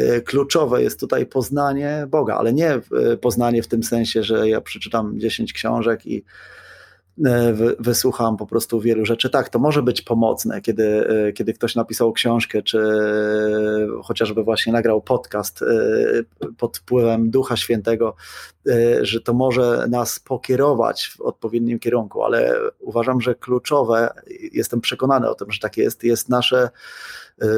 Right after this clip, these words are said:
własne doświadczenie Boga. I to czasami może być procesem, bo my uczymy się też przyjmować Bożą miłość. Ja sam po sobie widzę, że też musiałem, e, właśnie tak jak powiedziałem wcześniej, przez różne sytuacje zmierzyć się,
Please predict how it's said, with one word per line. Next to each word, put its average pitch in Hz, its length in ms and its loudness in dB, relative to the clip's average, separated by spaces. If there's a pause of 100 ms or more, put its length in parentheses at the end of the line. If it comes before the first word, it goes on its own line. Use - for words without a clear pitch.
(460)
własne 120 540 2
doświadczenie 120 1080 -2 (260)
Boga. 107 480 0 (420)
I 120 80 0
to 139 300 4
czasami 135 340 2
może 127 220 2
być 120 160 -2
procesem, 123 520 -2
bo 107 100 -2
my 113 140 2
uczymy 127 460 -2
się 101 120 -8
też - 180 -8
przyjmować 107 500 -2
Bożą 104 260 -2
miłość. 95 360 -4
Ja 117 60 2
sam 117 240 -2
po 113 120 -2
sobie 113 540 2
widzę, 110 260 2
że 113 120 0
też - 180 0
musiałem, 107 520 0 (580)
e, - 220 -8
właśnie 113 280 -2
tak 120 140 -4
jak - 140 -4
powiedziałem 120 460 0
wcześniej, 107 360 0
przez 107 220 -2
różne 113 280 2
sytuacje 113 680 0
zmierzyć 123 520 2
się, 117 320 0